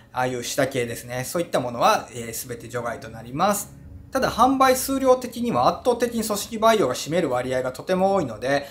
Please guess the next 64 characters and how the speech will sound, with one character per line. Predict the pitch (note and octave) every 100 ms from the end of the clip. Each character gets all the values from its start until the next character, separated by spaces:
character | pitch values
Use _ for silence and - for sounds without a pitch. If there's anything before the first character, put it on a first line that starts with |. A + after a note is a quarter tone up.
| -
そ | -
の | C#4+
点 | D4 D4
に |
つ | C#4+ D#4+
い | D#4
て | D#4
は、 | C#4+ - -
そ | - G3
う |
い |
っ | F#3+
た、 | C#3 A#2 - - -
え | A#2+ A#2+
ー、 |
品 | A#2+ D#3
種 | C#3+ D3
と | C3
か | A#2+
も | A#2+
混 | A#2+ C3+
ぜ | D3+
こ | D3+
ぜ | F3
に | F#3+
し |
て | -
も、 | E4 G3
今 | G3 G#3
回 | G3 E3+
の | G3
ト | F3
ッ | E3+
プ | -
テ | F#3
ン |
の | E3+
ラ | B2+
ン | C#3
キ | D3+
ン |
グ | F3
は、 | B3+ - -
え | -
ー、 | -
変 | D3
わ |
り | C#3+
ま | C3 B2
せ | C3+
ん | A#2+
の | A2+
で、 | C3+ C#3+ - -
影 | D3+
響 | C#3
は | B2+
な | B2
い | A#2
か | G#2+
と | G2+
思 | A2+
い | B2
ま | C#3+ E3
す。 | -